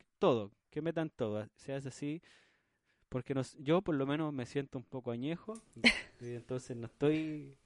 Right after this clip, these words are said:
Speaker 1: no sé, no sé interactuar en realidad mucho con la gente. Entonces, el, acá atrás del micrófono me, me sale más fácil,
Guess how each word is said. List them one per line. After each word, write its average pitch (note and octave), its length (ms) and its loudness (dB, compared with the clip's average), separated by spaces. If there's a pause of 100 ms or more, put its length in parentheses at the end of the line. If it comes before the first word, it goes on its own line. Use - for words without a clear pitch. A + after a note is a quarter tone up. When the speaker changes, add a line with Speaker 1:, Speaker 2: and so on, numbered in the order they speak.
(260)
Speaker 1:
no B2 100 -4
sé, D3 380 -4 (600)
no B2 140 2
sé - 160 0
interactuar F#3 640 4
en C3 120 0
realidad A#2+ 500 4
mucho D3+ 340 4
con B2+ 140 2
la C3 100 2
gente. B2+ 480 -6 (800)
Entonces, B2 680 -2 (280)
el, B2 160 -6
acá C3+ 440 2 (180)
atrás C3+ 280 -2
del C3 140 -2
micrófono C#3 500 -2
me, B2 160 -2
me A#2 140 -4
sale B2 240 -4
más A2+ 140 -2
fácil, C#3 360 -6